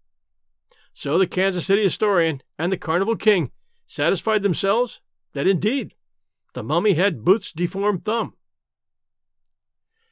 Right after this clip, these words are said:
"Now this ought to clinch it one way or the other," said Wilkerson. "Booth had a scar on the back of his neck.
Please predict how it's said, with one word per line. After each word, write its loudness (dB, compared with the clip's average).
"Now 4
this 0
ought 4
to -6
clinch 4
it -2
one 4
way 4
or 4
the 4
other," 0
said -2
Wilkerson. -2
"Booth 4
had 6
a 4
scar 0
on 2
the 0
back 0
of -6
his -4
neck. -2